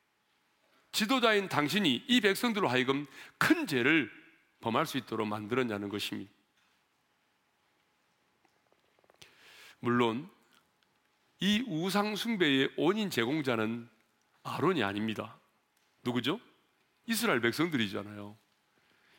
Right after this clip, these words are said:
여러분, 모세가 산에 올라가서 사십 일 동안 기다려도 내려오지 않으니까 백성들이 그 조급함과 두려움 때문에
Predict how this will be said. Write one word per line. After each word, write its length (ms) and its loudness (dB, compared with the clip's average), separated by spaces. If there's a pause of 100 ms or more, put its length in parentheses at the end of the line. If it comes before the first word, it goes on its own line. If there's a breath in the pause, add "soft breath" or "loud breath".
여러분, 180 2
모세가 400 0
산에 220 0
올라가서 680 0 (600 soft breath)
사십 380 -2
일 100 2
동안 480 -2 (380)
기다려도 400 0
내려오지 400 0
않으니까 720 -4 (800 soft breath)
백성들이 720 2
그 500 -2
조급함과 800 -2
두려움 420 0
때문에 540 0